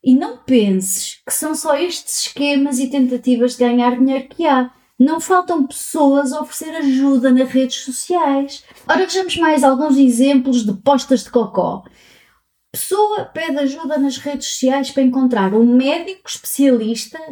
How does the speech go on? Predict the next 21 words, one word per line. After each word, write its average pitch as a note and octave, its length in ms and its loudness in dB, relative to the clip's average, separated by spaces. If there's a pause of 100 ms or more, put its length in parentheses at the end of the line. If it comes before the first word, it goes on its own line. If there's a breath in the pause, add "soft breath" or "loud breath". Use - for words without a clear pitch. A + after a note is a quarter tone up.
(100)
que - 80 -2
a C4 80 4
possa E4 300 2
ajudar. G3 500 -2 (420)
E A3+ 160 4
eis A4 200 2
que D#4 480 -6
saltam A#3+ 440 0
uma G3+ 200 4
série A4 360 -2
de F#4+ 80 -6
Arturitos C#4 580 0
disfarçados C4+ 840 -2
de D4+ 140 -2
anjinhos D4 480 -2
da D#4+ 100 -8
guarda. C4 640 0 (400 soft breath)
Há A#3+ 140 2
sempre D4 380 -2
coisas D4 500 0
do G3 380 4